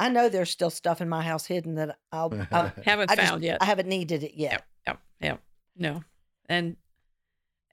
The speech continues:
Speaker 3: that's one thing that we noticed when we started looking back through all the pictures
Speaker 1: Mm-hmm.
Speaker 3: was his smile.
Speaker 1: Yes.
Speaker 3: Always smiling. Except I did have, there's a lady at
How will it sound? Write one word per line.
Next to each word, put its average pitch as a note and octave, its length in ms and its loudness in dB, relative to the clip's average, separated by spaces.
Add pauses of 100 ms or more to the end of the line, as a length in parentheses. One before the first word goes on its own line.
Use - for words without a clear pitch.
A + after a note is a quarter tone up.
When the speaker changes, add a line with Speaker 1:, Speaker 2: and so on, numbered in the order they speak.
(160)
Speaker 3:
that's F#3+ 280 0
one F#3 200 0
thing E3 440 -4
that - 180 -4
we F#3 120 2
noticed F3+ 420 0
when F#3 60 -4
we F3 80 0
started E3 280 -2
looking E3 260 -4
back D#3+ 300 -2
through F#3 180 -4
all E3 180 0
the E3 100 -8
pictures G3 560 -6 (200)
Speaker 1:
Mm-hmm. E3+ 200 -4 (340)
Speaker 3:
was F3 100 -4
his F3 160 -2
smile. - 380 -4 (260)
Speaker 1:
Yes. - 320 -8 (580)
Speaker 3:
Always G3 440 2 (160)
smiling. - 520 -4 (600)
Except F3+ 420 -2 (200)
I E3+ 120 4
did F#3+ 220 0
have, E3 180 -2
there's G3 160 0
a F#3+ 60 -4
lady D#3+ 440 -6
at - 180 -8